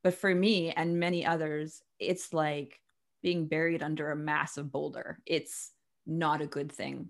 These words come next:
at the time. And over time, growing with acceptance of myself, growing with my mental illness, the knowledge I needed to equip myself to be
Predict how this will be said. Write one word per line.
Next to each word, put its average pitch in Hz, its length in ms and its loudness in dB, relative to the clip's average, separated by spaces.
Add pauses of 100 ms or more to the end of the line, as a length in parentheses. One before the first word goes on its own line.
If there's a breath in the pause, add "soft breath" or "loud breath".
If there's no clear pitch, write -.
at 151 140 0
the 147 80 -4
time. - 420 -6 (580 soft breath)
And 180 360 4
over 190 280 6
time, 156 560 -2 (300)
growing 170 520 4
with 160 200 -4
acceptance 156 600 -2
of 147 160 -6
myself, - 720 -4
growing 175 500 2
with 165 220 -4
my 160 120 0
mental 160 420 -4
illness, 170 440 0
the 156 140 -4
knowledge 160 520 2
I 156 140 0
needed 165 400 -2 (140)
to 156 320 -2
equip - 360 -2
myself 175 640 0 (140)
to 165 80 -6
be 156 480 -2